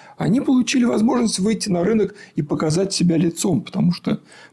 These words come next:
полки-то опустели, их надо чем-то заполнять. Вот, пожалуйста. Поэтому, ну, конечно, ну, не-, ну, жалко, ну, непривычно, ну, некомфортно. Вот я, например, вот у меня вот мама уже много лет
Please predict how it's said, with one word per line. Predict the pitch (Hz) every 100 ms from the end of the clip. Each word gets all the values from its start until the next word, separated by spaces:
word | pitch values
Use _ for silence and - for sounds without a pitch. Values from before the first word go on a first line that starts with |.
| -
полки-то | 185 147 - 139
опустели, | 135 175 - 233 240
их | 160
надо | - 139
чем-то | - 151 165
заполнять. | 175 196 214 262 247 - - - -
Вот, | 143 196 247 -
пожалуйста. | - 151 139 120 - - - _ - - - -
Поэтому, | 151 226 262 254 254 240 233 220 226 - _ _ _ _ _ _
ну, | - 180 208 - - _ _ _
конечно, | 208 247 285 254
ну, | 196 214
не-, | 240
ну, | 254 240
жалко, | 233 254 151 -
ну, | 165
непривычно, | 208 - 226 240 214 - 143 - - - -
ну, | -
некомфортно. | 220 220 226 220 226 170 147
Вот | 131
я, | 165
например, | 151 139 147
вот | -
у |
меня | 147 143
вот | -
мама | 156 151 190 277 302 170
уже | 143
много | 143 151 151
лет | 151 190 185